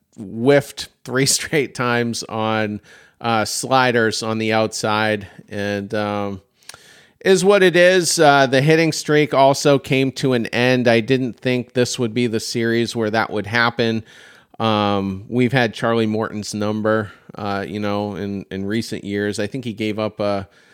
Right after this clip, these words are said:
six spot to us in his one start in twenty twenty-two. Uh, and then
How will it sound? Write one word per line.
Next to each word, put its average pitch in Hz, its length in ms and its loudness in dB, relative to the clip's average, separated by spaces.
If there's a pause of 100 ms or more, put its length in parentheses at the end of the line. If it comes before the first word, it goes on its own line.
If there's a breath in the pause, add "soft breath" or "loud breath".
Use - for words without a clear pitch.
(140 soft breath)
six - 380 0
spot 123 380 2
to 123 240 2
us 110 540 -2
in 110 260 -4
his 107 340 -4
one 113 300 0
start 110 680 -6
in 104 220 -8
twenty 117 340 -4
twenty-two. 104 920 -2 (880 loud breath)
Uh, 117 380 2
and 123 240 0
then 131 500 2